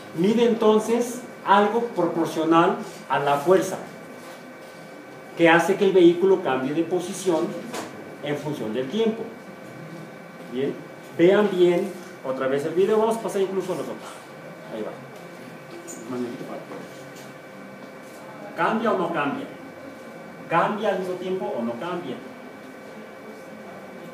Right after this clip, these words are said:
Este fue con mucho movimiento, pues, fue mi primer intento. Fue mi primera ocasión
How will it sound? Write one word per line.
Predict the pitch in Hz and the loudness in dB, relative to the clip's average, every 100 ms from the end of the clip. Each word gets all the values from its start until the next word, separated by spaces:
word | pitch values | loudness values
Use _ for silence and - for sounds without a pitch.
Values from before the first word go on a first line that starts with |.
| - - 190 | -14 -12 -6
Este | 208 226 | -4 -2
fue | 220 214 | -2 -2
con | 180 | -2
mucho | 190 175 | -2 -4
movimiento, | 131 123 131 - 202 | -4 -2 -4 -4 -6
pues, | 139 120 - | -8 -10 -10
fue | 151 151 | -10 -6
mi | 131 | -4
primer | 120 123 143 | -4 -4 -4
intento. | 120 123 - - - - - - - - - - - - - - 156 156 131 - | -4 -4 -6 -8 -12 -14 -12 -10 -10 -8 -8 -8 -12 -10 -10 -8 -8 -8 -8 -2
Fue | 165 | 0
mi | |
primera | 156 143 165 156 | 0 0 0 0
ocasión | 120 - 127 | -2 -4 -4